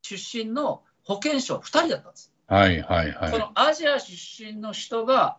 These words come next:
Speaker 1: イギリスの首相を辞める理由を作ったという背景を考えた時に、
Speaker 2: うん。
Speaker 1: この人たちはイギリスとその背後にある大きな組織に極めて従順な人たちだから、
Speaker 2: はいはい。
Speaker 1: これはもう反ロシアの塊の人たちですか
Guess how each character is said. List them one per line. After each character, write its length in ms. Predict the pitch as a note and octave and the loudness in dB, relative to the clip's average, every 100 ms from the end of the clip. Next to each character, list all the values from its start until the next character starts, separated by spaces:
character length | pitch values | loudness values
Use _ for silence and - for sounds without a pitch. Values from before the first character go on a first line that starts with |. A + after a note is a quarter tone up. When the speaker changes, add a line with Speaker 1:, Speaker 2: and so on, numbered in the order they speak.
| - | -10
Speaker 1:
イ 80 | F3+ | -6
ギ 80 | |
リ 60 | B3 | -4
ス 40 | |
の 80 | B3 | -4
首 140 | A#3 A3+ | -6 0
相 160 | A3+ | 6
を 340 | A3 A3 G#3 - - _ _ _ - | 8 6 4 -4 -18 _ _ _ -2
辞 240 | D#3+ E3+ | 4 8
め 120 | A#3+ | 8
る 100 | C#4+ | 6
理 120 | A#3+ A#3 | 2 -2
由 100 | A3+ | -4
を 60 | |
作 160 | - A#3+ | -6 -14
っ 20 | |
た 200 | - B2 | -10 -10
と 140 | - | -8
い 100 | E3 | -8
う 100 | F#3+ | -6
背 200 | D3 A#3+ | 0 0
景 120 | A#3+ D#3 | 0 -4
を 40 | |
考 360 | - E3+ A#3+ C#4+ | -2 0 2 2
え 60 | |
た 100 | D3+ | 0
時 220 | - - - | -6 -10 -6
に、 360 | G3 F#3 - - - | 0 0 0 -6 2
Speaker 2:
う 40 | G2+ | 6
ん。 240 | F2+ D#2+ | 8 6
Speaker 1:
こ 140 | D2 | 4
の 80 | A4+ | 2
人 140 | A4 G3+ | 2 -2
た 60 | |
ち 120 | - | 2
は 320 | E3 E3+ - - _ _ - | 6 8 6 -2 _ _ -8
イ 140 | G#3 | -2
ギ 80 | A#3+ | 0
リ 120 | C#4 | 0
ス 60 | C4 | 2
と 100 | C4 | 0
そ 120 | C4+ | 2
の 100 | B3+ | 0
背 260 | - E4 E4+ | 4 2 2
後 100 | G#3 | 0
に 80 | F3+ | 0
あ 60 | |
る 160 | D#3+ G3+ | 0 4
大 180 | C4+ C4 | 4 2
き 140 | G3+ | -2
な 100 | D3+ | -4
組 160 | C#3+ F#3+ | -4 -8
織 160 | - | -4
に 100 | C3+ | -2
極 300 | - A#3+ E4+ | 4 6 6
め 100 | G4+ | 4
て 120 | F4+ | 0
従 200 | D#3 D#3+ | 4 6
順 160 | E3 D#3 | 6 4
な 80 | C#3+ | 2
人 140 | - | 2
た 100 | C3+ | -2
ち 80 | - | -4
だ 80 | - | -8
か 100 | - | 0
ら、 100 | C#3+ | 4
Speaker 2:
は 260 | G2 F#2 F#2 | 8 8 6
い 140 | D#2+ - | 2 -2
は 160 | F#2 | 4
い。 20 | F2 | 6
Speaker 1:
こ 80 | |
れ 60 | G#4+ | 6
は 80 | G4+ | 6
も 100 | E4+ | 4
う 20 | |
反 420 | - D#4+ E4+ A#3+ | 4 4 4 2
ロ 120 | G#3 | -4
シ 200 | A3+ - D3+ | -6 -6 -8
ア 40 | |
の 80 | G#2 | -10
塊 480 | - G3 C#4 C4+ A#3+ | -12 -2 2 2 0
の 80 | G#3 | -2
人 120 | - | -10
た 120 | - | -16
ち 100 | _ | _
で 60 | - | -20
す 80 | |
か 80 | - | -20